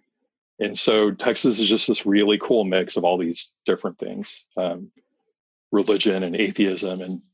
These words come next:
big hair money and, uh, rebel activists and steak eaters and vegans, and, and no one's quiet about it.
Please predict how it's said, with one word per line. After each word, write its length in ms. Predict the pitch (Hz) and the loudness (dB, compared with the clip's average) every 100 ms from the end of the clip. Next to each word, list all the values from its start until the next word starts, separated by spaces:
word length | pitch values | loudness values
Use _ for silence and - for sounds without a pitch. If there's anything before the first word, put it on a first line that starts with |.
| _ - | _ 0
big 180 | 104 | 0
hair 260 | 95 104 92 | 2 2 2
money 680 | 90 95 92 87 90 90 - | 2 0 0 -4 -6 -6 -6
and, 520 | 110 98 95 92 90 - - | -6 -6 -6 -6 -8 -12 -6
uh, 300 | 101 95 98 95 | 0 2 2 2
rebel 240 | 101 101 | 0 0
activists 760 | 98 87 - 92 90 92 - - | 0 0 -2 -2 0 0 -4 -2
and 240 | 98 90 | -2 -2
steak 360 | - - 113 107 | -2 0 0 2
eaters 440 | 107 104 101 92 | 2 2 2 0
and 140 | 98 95 | -4 0
vegans, 600 | 113 110 107 101 95 - | 2 4 2 0 -4 -4
and, 220 | 98 95 _ - - - - | -4 -6 _ -20 -20 -20 -6
and 100 | - | -2
no 80 | 113 | 2
one's 220 | 127 120 | 0 -2
quiet 260 | - 123 104 | 0 0 2
about 240 | 92 87 | 0 -2
it. 80 | - | -4